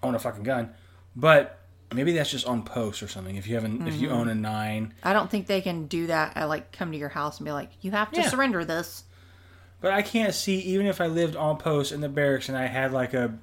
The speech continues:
Speaker 1: sig that I had to turn into the, to the armorer and be like, "I'm gonna go to the range today, give me two hundred rounds." I'm gonna be like, "Fuck you, go to Walmart."
Speaker 2: <laughs>
Speaker 1: I'm not
Speaker 2: Yeah,
Speaker 1: giving you our
Speaker 2: it's
Speaker 1: shit.
Speaker 2: right up the road, over there.
Speaker 1: There are people in Iraq and Afghanistan right now who really need these bullets that you're about to shoot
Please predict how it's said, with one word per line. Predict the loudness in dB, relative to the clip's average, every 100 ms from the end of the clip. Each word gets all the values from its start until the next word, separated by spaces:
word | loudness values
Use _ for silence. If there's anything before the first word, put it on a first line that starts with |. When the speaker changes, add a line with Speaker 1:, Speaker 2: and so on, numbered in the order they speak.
| -8
Speaker 1:
sig | -4 -2 0 2 2 0 -8 -20 -20 -20 -20 -6
that | 0
I | 4
had | 4
to | 4
turn | 2 0
into | 0 -2 0 2
the, | 2 2 -2 -6 -12 -8
to |
the | -4 0
armorer | 4 6 6 2
and | 2
be |
like, | 2 2
"I'm | 4
gonna | 4
go | 4 2
to | 2
the |
range | 0 0 0
today, | 0 0
give | 0 0
me |
two | 0 0
hundred | 0 0
rounds." | 2 2 0 -2 -12 -20 -2
I'm | 4
gonna | 6
be | 6
like, | 4 0 -20 -20 4
"Fuck | 8 8 8
you, | 6 6
go | 6
to |
Walmart." | 8 8 10 10 8 6 0 -6 -2
Speaker 2:
<laughs> | 0 0 0 0
Speaker 1:
I'm | -2 -2 -12 -12 -20 -20 -20 -4
not | 4
Speaker 2:
Yeah, | 6
Speaker 1:
giving | 8 8 8
you | 8
our | 6
Speaker 2:
it's |
Speaker 1:
shit. | 4 6 8
Speaker 2:
right | 10
up | 8 6
the | 10
road, | 12 12
over | 10 6 6
there. | 8 8 6 4
Speaker 1:
There | 4
are | 4 6
people | 6 6
in | 6
Iraq | 6 6 4
and | 2
Afghanistan | 0 2 2 2 2
right | 2
now | 2
who | 0
really | 2 4 6 6
need | 6 6 4
these | 4 2
bullets | 6 8 8 4
that | 2
you're | 4
about | 4 4
to | 2
shoot | -4 -2 2 2 0